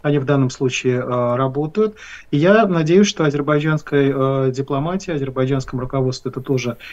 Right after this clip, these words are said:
совершенно понятно. Здесь очень много будет зависеть сейчас от того, э, какие, э, какую работу в этой, в этом направлении будет Азербайджан проводить.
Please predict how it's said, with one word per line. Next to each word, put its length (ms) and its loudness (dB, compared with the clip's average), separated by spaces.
совершенно 420 2
понятно. 440 2
Здесь 240 -4
очень 200 -2
много 240 0
будет 200 0
зависеть 300 -2
сейчас 240 -8
от 100 -10
того, 440 2
э, 300 6
какие, 880 2
э, 20 -2
какую 300 0
работу 440 2
в 80 -2
этой, 220 0
в 260 -4
этом 200 -2
направлении 480 0
будет 260 0
Азербайджан 540 0
проводить. 520 -4